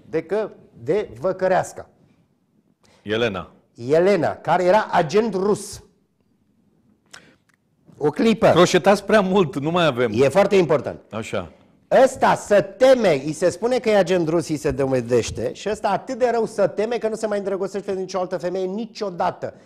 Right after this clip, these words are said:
Speaker 1: Și atunci eu aduc pe Regina Maria.
Speaker 2: Ce traumă.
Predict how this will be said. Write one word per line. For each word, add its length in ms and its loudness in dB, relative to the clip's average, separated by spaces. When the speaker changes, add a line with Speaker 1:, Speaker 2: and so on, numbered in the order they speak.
Speaker 1:
Și 100 -10
atunci 300 -4
eu 100 -2
aduc 240 -2
pe 80 -2
Regina 360 -2
Maria. 360 0
Speaker 2:
Ce 60 2
traumă. 460 -2